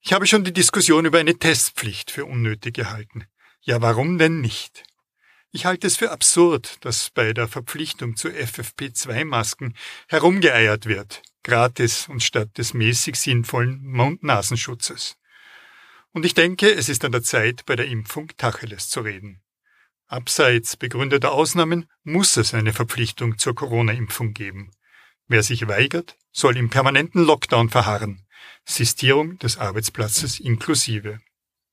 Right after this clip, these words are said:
In der Hälfte der europäischen Staaten gibt es aktuell Impfpflichten. In Frankreich sind elf Impfungen vorgeschrieben, in Italien zehn.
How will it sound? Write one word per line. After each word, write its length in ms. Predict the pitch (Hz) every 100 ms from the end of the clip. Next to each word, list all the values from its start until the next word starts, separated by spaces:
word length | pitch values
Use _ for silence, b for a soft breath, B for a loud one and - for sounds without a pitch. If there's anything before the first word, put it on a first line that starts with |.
| _ b b b b b b b
In 120 | 139
der 80 | 143
Hälfte 340 | 165 180 -
der 120 | 185 160
europäischen 460 | 139 127 131 156
Staaten 460 | 123 139 123 151 120
gibt 300 | 170 - -
es 160 | - 131
aktuell 420 | 117 - 117 117
Impfpflichten. 760 | 123 113 - 123 117 - 123
In 120 | 135
Frankreich 540 | 120 147 175 175 165 139
sind 180 | 180 190
elf 360 | 151 165 -
Impfungen 440 | 143 107 - 107 107
vorgeschrieben, 720 | 117 107 113 127 123 135 139 B B B -
in 100 | 123
Italien 520 | 113 123 117 151 135
zehn. 420 | - 101 98 92